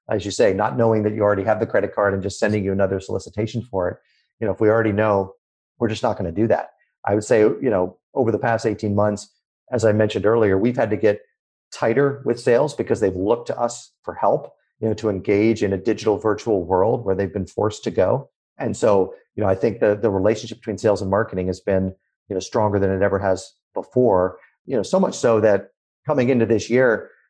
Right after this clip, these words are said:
for the first time in a very long time in my career, you know, we had our sales, uh, leadership give us additional marketing dollars from their budget because they felt like the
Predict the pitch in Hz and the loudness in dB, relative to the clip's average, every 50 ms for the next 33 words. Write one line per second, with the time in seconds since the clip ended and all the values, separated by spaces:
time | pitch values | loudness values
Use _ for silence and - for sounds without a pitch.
0 | _ _ _ _ - 113 101 - - 165 156 160 - 147 127 113 107 101 92 95 | _ _ _ _ -2 0 0 0 2 0 0 0 0 0 2 2 2 2 2 2
1 | 110 120 135 139 131 123 120 117 113 107 123 113 110 107 98 95 104 117 120 120 | 2 4 4 4 4 4 2 2 0 0 0 0 0 0 0 0 0 0 0 -2
2 | - 113 95 95 95 92 90 90 - - _ _ _ _ - 110 101 95 113 120 | -4 -4 -2 2 2 2 2 0 -2 -8 _ _ _ _ -8 -4 0 0 2 2
3 | 123 120 113 110 104 95 - - 117 110 110 113 107 104 - - - _ _ - | 2 2 2 2 0 0 0 2 2 4 4 2 0 -2 -6 -16 -20 _ _ -6
4 | 117 107 95 95 110 107 107 113 117 135 120 127 - 113 98 95 - - - _ | -2 -2 -2 -2 0 0 0 2 2 0 -2 0 2 2 2 2 0 -4 -20 _
5 | _ _ _ _ _ - 117 107 - 127 117 117 135 123 107 - - 101 123 120 | _ _ _ _ _ -16 -10 -4 0 2 2 2 2 0 0 -2 -4 0 0 0
6 | 117 - 139 117 107 104 101 107 - - _ - 131 120 - - 117 120 - 127 | 0 0 0 0 0 2 0 0 -4 -8 _ -14 -6 -2 0 0 0 2 0 0
7 | 113 107 104 107 95 95 95 95 95 87 - - - - 113 117 120 113 107 104 | -2 0 0 2 2 4 4 4 2 2 0 -4 -4 -2 -2 0 0 0 0 -2
8 | 95 90 98 95 117 - - 101 - - _ _ _ _ - 113 110 120 - 107 | -2 0 0 0 0 0 -2 -6 -8 -10 _ _ _ _ -8 -6 -4 -2 0 0
9 | 104 98 - - 120 - - 123 117 104 101 98 95 - - _ _ _ _ _ | 0 0 0 0 2 2 2 2 0 0 0 0 -2 -4 -10 _ _ _ _ _
10 | _ _ _ - 123 101 98 101 98 - - | _ _ _ 2 2 4 4 4 4 2 0